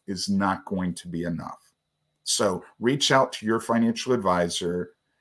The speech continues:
If you don't have a financial advisor, you're welcome to call me. I'll sit down with anyone for a free consultation and give them advice. I love giving away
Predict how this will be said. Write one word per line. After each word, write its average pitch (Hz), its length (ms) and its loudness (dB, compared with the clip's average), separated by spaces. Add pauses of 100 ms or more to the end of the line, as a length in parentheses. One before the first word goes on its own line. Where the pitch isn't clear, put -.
If - 160 -8
you 104 60 0
don't 110 220 2
have 120 160 4
a 113 60 -2
financial 113 560 2
advisor, 104 480 2
you're 104 180 2
welcome 95 440 -2
to 104 80 -2
call 104 260 6
me. 90 460 0 (420)
I'll 98 140 4
sit - 320 2
down 107 280 6
with 98 140 2
anyone 110 540 4
for 101 180 2
a 87 80 -2
free 98 240 -2
consultation 95 880 -2
and 87 140 -2
give 87 160 -2
them 92 200 -2
advice. 87 440 -2
I 98 60 -2
love 101 580 4
giving 107 220 4
away 101 420 6